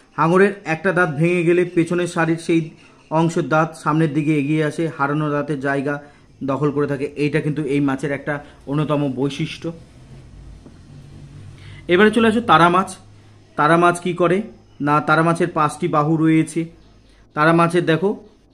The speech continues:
রেচন অঙ্গর নাম পড়বা, হ্যাঁ। তারপরে কিভাবে এরা শিকার ধরে সেটা তোমরা পড়ে নিবে। এবারে চলে এসো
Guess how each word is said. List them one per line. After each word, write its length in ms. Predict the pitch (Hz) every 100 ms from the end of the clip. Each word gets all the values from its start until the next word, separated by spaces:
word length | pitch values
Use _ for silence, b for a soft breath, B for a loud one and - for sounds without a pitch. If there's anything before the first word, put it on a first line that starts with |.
| _ _ _ _ _ -
রেচন 300 | 143 160 175
অঙ্গর 300 | 165 165 160
নাম 300 | 165 156 156
পড়বা, 420 | 151 156 151 156 - b b b b _ -
হ্যাঁ। 280 | 196 160 117 - - _ _ _ _ _ - - _ -
তারপরে 360 | 143 147 160 156
কিভাবে 680 | 160 180 143 160 160 170 170
এরা 440 | 151 156 160 156 - _
শিকার 440 | - 160 160 160 135
ধরে 260 | 143 151
সেটা 300 | 143 156 147
তোমরা 220 | 139 143
পড়ে 220 | 143 143 139
নিবে। 240 | 135 143 160 - _ _ _ _ - _ _ _ _ _ - _ - - - - - _ _ b b b b b
এবারে 260 | - 185 247
চলে 260 | 262 214 175
এসো 280 | 185 320